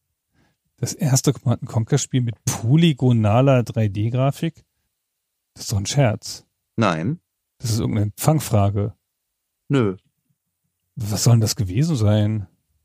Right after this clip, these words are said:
Speaker 2: Ein Command and Conquer Spiel.
Speaker 1: Ein Werbespiel oder was?
Speaker 2: Ja, ich, ich beantworte es gleich, wenn alle ihre Antwort eingeloggt haben, was übrigens gerade ganz schön lange dauert.
Speaker 1: Ich möchte nicht antworten hier, das ist ja voll blöd.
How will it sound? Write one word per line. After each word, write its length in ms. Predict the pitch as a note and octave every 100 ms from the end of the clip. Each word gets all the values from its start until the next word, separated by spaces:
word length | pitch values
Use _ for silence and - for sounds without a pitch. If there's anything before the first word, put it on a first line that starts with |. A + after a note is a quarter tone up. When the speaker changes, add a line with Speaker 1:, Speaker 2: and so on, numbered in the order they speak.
| _ _ _ _ _ _ _ -
Speaker 2:
Ein 140 | G#2+
Command 340 | A#2 G#2+ A#2+ B2
and 100 | A2+
Conquer 340 | C#3 F3 A#3
Spiel. 540 | - - F#2 F#2 F2+ - _ _ _ _ - A#2
Speaker 1:
Ein 200 | G#2 F#2+
Werbespiel 600 | A#2+ D3 - F#3 G3 F#3+
oder 220 | E3 E3+
was? 300 | G3 - - _ -
Speaker 2:
Ja, 100 | A2+
ich, 180 | C3 C#3 C3 A2+ F#2+ - _ _ _
ich 160 | B2 -
beantworte 460 | C3 A3 D#3 B2
es 80 | A#2+
gleich, 260 | A#2 G#2+ G#2
wenn 100 | A2+
alle 160 | A2+
ihre 180 | C#3+ B2+
Antwort 280 | C3+ D3 A2+
eingeloggt 500 | F#2+ G#2 G2 F#2 -
haben, 200 | G2 G2
was 180 | G2+ A#2+
übrigens 260 | C3 C3
gerade 200 | - C3+
ganz 160 | C3+ D3
schön 120 | F#3+
lange 240 | D#3+ F3 G2
dauert. 360 | F2 F2+ - -
Speaker 1:
Ich 160 | F#2+ -
möchte 260 | A#2+ D3
nicht 180 | C#4+ D3+
antworten 420 | C3+ - C3 B2+
hier, 200 | A#2+ B2
das 160 | A#2+ A#2
ist 100 | -
ja 60 | A#2
voll 200 | B2 A2
blöd. 500 | C3 G#3+ D3+ -